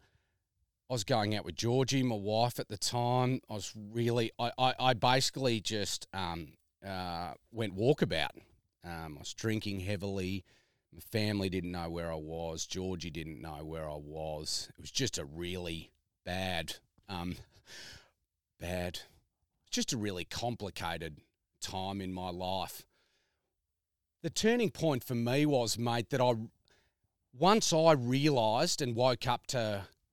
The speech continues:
how I was affecting the closest people around me, and I was so fortunate that none of them left me, like, they were all still there, even though I wasn't answering the phone, et cetera, et cetera, or let them know where I was.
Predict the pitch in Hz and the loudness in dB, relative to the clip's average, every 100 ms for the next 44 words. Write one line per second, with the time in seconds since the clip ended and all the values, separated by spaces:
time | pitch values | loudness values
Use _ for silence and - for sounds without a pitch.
0 | _ _ _ _ _ _ _ 135 135 131 | _ _ _ _ _ _ _ 4 6 6
1 | 123 113 110 101 - 131 127 - 127 120 | 6 4 2 -2 -2 0 0 2 0 2
2 | 113 - - 139 147 147 - 123 - - | 0 -2 -4 4 4 6 4 2 0 -4
3 | _ - 120 - 117 110 101 101 107 113 | _ -2 -2 0 0 2 2 2 2 0
4 | 98 110 196 - _ _ _ _ _ _ | 0 0 0 -4 _ _ _ _ _ _
5 | _ _ _ _ _ _ _ _ _ _ | _ _ _ _ _ _ _ _ _ _
6 | _ _ - 135 127 117 - 151 117 - | _ _ 0 4 4 4 6 6 6 2
7 | 113 113 120 95 98 95 113 110 104 101 | 0 0 -2 -2 -4 0 0 0 -2 -4
8 | 92 101 104 117 147 285 - - 107 - | -2 -2 -2 0 2 0 -4 -4 -4 0
9 | 104 98 101 92 - 117 92 85 87 123 | -2 0 -2 0 0 0 -2 -2 2 2
10 | 262 - _ _ _ - 117 107 101 98 | 2 -4 _ _ _ -2 0 0 0 0
11 | 98 98 95 101 92 90 101 92 85 - | 0 0 -2 -4 -4 -4 -4 -6 -6 -6
12 | 92 90 92 - 92 87 80 - 95 107 | -4 -4 -4 -6 -6 -8 -8 -6 -6 -4
13 | 139 101 92 90 95 92 95 87 85 98 | -4 -4 -4 -4 -4 -4 -2 -4 -2 -2
14 | 92 | -2